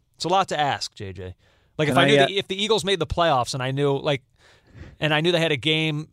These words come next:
Speaker 1: their first game was gonna be against the Cowboys in the playoffs, and it's like, okay, you, you got in, uh, now it's gonna be eight months until that playoff game happens. Like,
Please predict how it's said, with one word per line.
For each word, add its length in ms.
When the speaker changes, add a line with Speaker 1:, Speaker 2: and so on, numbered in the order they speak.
Speaker 1:
their 140
first 240
game 100
was 80
gonna 80
be 100
against 180
the 60
Cowboys 880
in 80
the 80
playoffs, 460
and 80
it's 80
like, 100
okay, 220
you, 200
you 140
got 280
in, 320
uh, 220
now 200
it's 100
gonna 80
be 140
eight 200
months 320
until 280
that 180
playoff 320
game 140
happens. 480
Like, 100